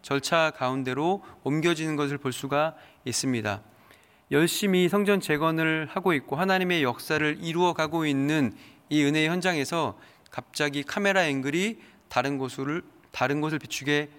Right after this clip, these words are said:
되는 것입니다. 그리고 비추는 곳은 다름 아니라 유다 백성들의 성전을, 성전 재건을 방해하는 자들의 그런 상소문, 고발문에 집중하게 되는데요. 그리고 그 고발문이 굉장히 긴 것을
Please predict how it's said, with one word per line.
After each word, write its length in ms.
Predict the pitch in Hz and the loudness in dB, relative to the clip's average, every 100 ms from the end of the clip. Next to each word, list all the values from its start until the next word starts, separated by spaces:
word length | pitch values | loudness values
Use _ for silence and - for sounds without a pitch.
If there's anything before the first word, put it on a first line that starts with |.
| - | -6
되는 160 | 143 135 | -2 0
것입니다. 460 | 127 120 110 113 - - - - - _ | -2 -6 -8 -10 -14 -20 -20 -20 -20 _
그리고 320 | - 175 175 | -2 4 4
비추는 440 | 165 175 185 175 160 | 2 -4 -2 0 2
곳은 460 | 147 143 151 208 - - | 0 0 -2 -4 -10 -4
다름 240 | - 151 151 | 0 2 2
아니라 480 | 123 127 143 104 - - - - - | 0 2 0 -2 -8 -20 -20 -20 -8
유다 220 | 156 180 | 0 0
백성들의 580 | 175 147 - 165 160 160 | 0 -2 -4 -4 -2 -2
성전을, 800 | - 220 196 196 185 180 180 175 - - | 0 0 2 2 2 2 0 -2 -10 -8
성전 360 | 202 196 196 185 | -2 0 0 0
재건을 680 | 160 147 151 156 151 147 - - _ | -2 0 0 2 2 0 -6 -20 _
방해하는 640 | - 143 160 165 156 156 143 | -2 2 2 2 2 2 -2
자들의 340 | 110 107 101 - - _ _ _ _ - 156 190 208 - _ _ _ _ - | -4 -4 -6 -8 -20 _ _ _ _ -4 -2 0 -4 -14 _ _ _ _ -14
그런 140 | 123 120 | -8 -4
상소문, 640 | - 220 190 147 127 92 - - | 0 2 2 2 2 0 -10 -8
고발문에 640 | - 160 175 156 139 117 - - _ _ - 151 | 0 4 4 4 0 -2 -4 -20 _ _ -8 -8
집중하게 640 | - - 151 143 135 131 127 - | -8 -4 -2 0 0 0 -4 -6
되는데요. 540 | 127 127 113 113 123 - - - - | -2 -2 -2 -4 -6 -10 -20 -20 -14
그리고 220 | - 180 | 0 0
그 140 | 170 190 | 2 0
고발문이 520 | 170 160 190 180 175 | 0 2 2 2 -2
굉장히 460 | 160 160 175 175 165 | -2 0 0 0 -2
긴 280 | - 175 180 | -2 0 2
것을 420 | 180 170 180 170 | 2 4 4 2